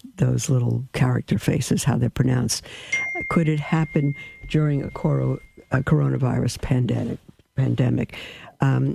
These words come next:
no, it cannot. It cannot. And so, um, uh, you can go and, and look up canon law, and you can look up, just type the question in, um, can confession be made, um, in,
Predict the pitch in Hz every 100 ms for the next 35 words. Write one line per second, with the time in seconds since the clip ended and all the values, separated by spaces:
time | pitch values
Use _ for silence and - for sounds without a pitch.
0 | 165 147 131 - 139 123 110 107 - _
1 | - 131 139 127 120 113 117 - 135 127
2 | - 143 135 135 - - - - _ -
3 | 131 127 127 123 131 - _ _ _ _
4 | _ - 127 - - - 151 160 151 156
5 | 156 160 160 131 - - 139 151 - -
6 | - 165 160 170 151 147 143 143 - -
7 | - _ _ 135 139 135 131 135 - 135
8 | 139 147 - 131 127 _ - 147 135 -
9 | - 139 - - - 135 - 143 127 123
10 | 120 131 - - - - - 131 127 127
11 | 127 131 - _ - - 147 139 131 135
12 | 127 135 135 - 127 131 127 123 117 117
13 | 117 - - _ - 123 117 120 180 190
14 | 156 - - _ _ _ 127 135 151